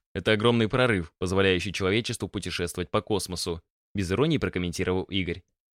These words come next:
По поводу «остановили», это естественно. Первые люди за тысячу лет. Нужно посмотреть, что с вами стало,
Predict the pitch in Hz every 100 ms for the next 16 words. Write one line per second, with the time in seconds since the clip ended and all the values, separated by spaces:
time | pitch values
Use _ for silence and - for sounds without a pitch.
0 | - 101 110 104 104 107 - 104 110 131
1 | 120 95 _ - 101 120 - 131 107 -
2 | 85 78 82 _ _ - 104 104 101 127
3 | 117 95 90 95 - 110 101 78 - _
4 | - 101 101 107 110 110 135 127 95 -
5 | 95 90 - 87 90 76